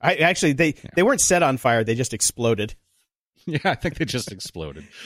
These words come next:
Speaker 1: Scott writes in, "Hey guys, I've heard you question how Yahoo still generates as much traffic as it does. I think I remember hearing a while back that a lot of it was due to fantasy sports and fantasy football.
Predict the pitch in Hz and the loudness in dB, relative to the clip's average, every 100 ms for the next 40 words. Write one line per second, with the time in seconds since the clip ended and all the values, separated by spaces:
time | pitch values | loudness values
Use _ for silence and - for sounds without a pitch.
0 | - - 330 302 220 180 247 226 233 220 | -6 0 2 2 2 2 2 2 2 2
1 | 170 151 220 196 196 180 - 240 - 240 | 0 0 -2 -2 -10 -10 -2 -2 0 -2
2 | 190 165 143 196 196 202 190 139 160 165 | 0 0 2 2 2 -2 -6 -4 -2 0
3 | 165 156 127 135 - - 127 117 117 107 | 0 -2 -6 -6 -6 0 0 0 -8 -8
4 | 113 196 214 - _ _ 160 156 330 349 | -2 2 2 0 _ _ -2 0 2 2
5 | 302 214 226 208 170 190 175 165 180 170 | 2 2 2 2 2 0 0 2 2 2
6 | 254 269 180 156 170 254 196 175 156 143 | 0 0 -2 0 2 2 0 -2 -2 -4
7 | 147 175 120 - 185 214 220 208 - 202 | -2 -2 -2 0 0 0 -2 -2 -2 2
8 | 208 202 123 131 131 123 131 120 95 101 | 0 0 -6 -2 -2 -2 -4 -4 -4 -6
9 | 85 - | -8 -12